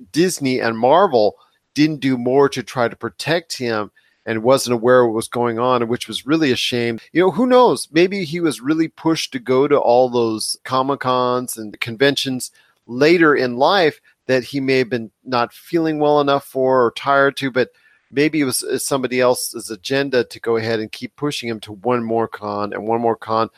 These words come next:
But maybe it was also his love for the fans as well, because a posthumous message was sent out there a video after his death with his own words saying how much he loved the adoration of the fans and how much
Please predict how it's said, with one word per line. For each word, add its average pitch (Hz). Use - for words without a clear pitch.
But 135
maybe 180
it 160
was 147
also 147
his 120
love 135
for 123
the 107
fans 117
as 98
well, 127
because 113
a 113
posthumous 139
message 135
was 117
sent 127
out 143
there 120
a 107
video 117
after 123
his 110
death 127
with 127
his 147
own 139
words 139
saying 123
how 113
much 117
he 113
loved 120
the 117
adoration 110
of 104
the 101
fans 117
and 95
how -
much 117